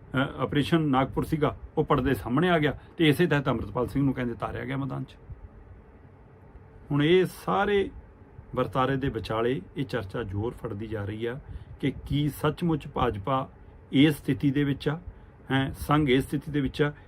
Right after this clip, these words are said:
ਕਿ ਉਹ ਪੰਜਾਬ 'ਚ ਅਕਾਲੀ ਦਲ ਨੂੰ ਪਾੜ ਕੇ, ਇਹਨਾਂ ਨੂੰ ਆਪਣੇ, ਆਪਣੇ ਘਨੇੜੀ ਚੜ੍ਹਾ ਕੇ ਦਫ਼ਤਰਾਂ ਪਿੱਛੇ, ਚੋਣ ਨਿਸ਼ਾਨ ਪਿੱਛੇ, ਹੈਂ, ਅਹੁਦੇਦਾਰੀਆਂ ਪਿੱਛੇ,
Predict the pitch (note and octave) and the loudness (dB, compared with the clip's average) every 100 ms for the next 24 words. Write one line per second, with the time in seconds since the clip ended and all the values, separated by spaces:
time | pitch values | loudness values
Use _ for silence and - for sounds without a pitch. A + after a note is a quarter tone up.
0 | - - D3 C3 A#2+ C3+ - - C3 B2 | -4 0 2 4 6 4 2 -2 0 0
1 | B2+ B2 A#2 - A#2+ B2 B2 B2+ G2+ - | 0 -2 -4 0 4 4 2 0 -2 -4
2 | - - - - - - - - C#3 D3 | -16 -20 -20 -20 -20 -20 -6 4 6 6
3 | C#3 C#3+ - - - - - B2 - C3+ | 4 2 -6 -20 -20 -6 -2 0 2 2
4 | C#3+ - - B2 C#3 C3 E3+ C#3+ B2 - | 2 -4 -4 0 0 2 2 4 4 2
5 | F3 C3 A2 G2+ A2 F#2 - - - - | 4 4 2 0 -2 -2 -12 -20 -14 -14
6 | - - - - - - - B2 G2 C#3 | -14 -16 -16 -14 -16 -16 -6 -4 0 4
7 | C3+ C#3 - D3 D3+ - A#2+ B2 B2+ D3 | 4 2 0 0 -2 -4 0 2 0 0
8 | C3+ - - - D3 D3+ - - - - | -2 -2 -4 0 0 -2 -10 -16 -20 -10
9 | C3+ B2 B2 - - B2+ C#3 D#3 C#3+ C#3 | -4 -4 -4 -14 -4 0 2 4 4 4
10 | D3 C#3+ - D3+ D3 | 2 0 -2 2 2